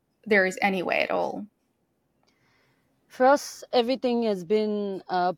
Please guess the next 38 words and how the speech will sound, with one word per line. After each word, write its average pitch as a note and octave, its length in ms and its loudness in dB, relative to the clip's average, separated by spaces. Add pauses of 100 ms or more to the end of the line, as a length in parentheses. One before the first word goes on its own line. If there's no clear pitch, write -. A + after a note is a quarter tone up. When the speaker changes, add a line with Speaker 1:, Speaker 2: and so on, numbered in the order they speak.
Speaker 2:
possible F#3 800 -2
when F3 140 -2
it E3+ 100 -4
comes F#3 260 -8
to F3+ 100 -2
our E3 200 2
success, - 840 -6
uh, E3+ 320 2
of D#3+ 160 -4
the E3+ 80 -4
basis F3 400 -2
of D#3+ 160 -6
trust. - 460 -6
And E3 460 -2
this F#3 180 -2
might F3+ 180 0
sound F3+ 300 0
like D#3 180 -2
a E3+ 80 -2
cliche, F3+ 540 0
but D#3 240 -2 (540)
the F#3+ 100 0
truth G#3+ 320 -2
is F#3+ 240 0
the F3+ 100 -2
sustainability F#3 640 0
topic E3+ 320 -2
has D#3+ 220 -2
been E3 180 -2
unfamiliar E3+ 560 0
to - 200 -12
many E3+ 340 0
companies F3+ 720 -2
and D#3 380 -2
individuals E3 640 -4
within F#3+ 260 0
these F3+ 200 -2
companies, G3 640 -4